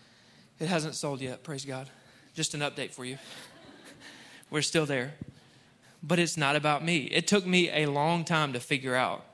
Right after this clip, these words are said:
it was not about me. And I think a lot of us in our relationships with God need to come back to a place where we remember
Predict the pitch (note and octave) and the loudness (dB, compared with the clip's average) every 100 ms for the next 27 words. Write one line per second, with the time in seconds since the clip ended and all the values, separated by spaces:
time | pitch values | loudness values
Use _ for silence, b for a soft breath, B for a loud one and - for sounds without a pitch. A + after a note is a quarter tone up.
0 | - C#3+ C3 C3 C3 B2+ A#2 C3 A#2 - | -4 -4 -2 -4 -2 -4 -4 -8 -10 -6
1 | B2+ C#3+ - D#3+ D3 D3+ - C3 C3 D3+ | -2 -2 -2 -4 -4 -8 -10 -2 0 0
2 | D3+ C#3 - C#3 C3 C3 C3+ - - D3 | 0 -2 -4 -6 -6 -6 -8 -8 -10 -10
3 | - C#3+ C3+ B2 B2 - B B B B | -12 -10 -10 -10 -12 -20 B B B B
4 | B C#3+ B2+ C3+ - D#3 E3+ F3 F3 F3+ | B -10 -6 -8 -2 0 2 2 2 0
5 | D#3 - C#3 A#2+ A#2+ - C3 C3 C#3 D3 | 0 0 -2 -2 -6 -8 -6 -6 -6 -6
6 | D3+ B2+ B2 A#2 G#2 | -6 -8 -10 -12 -14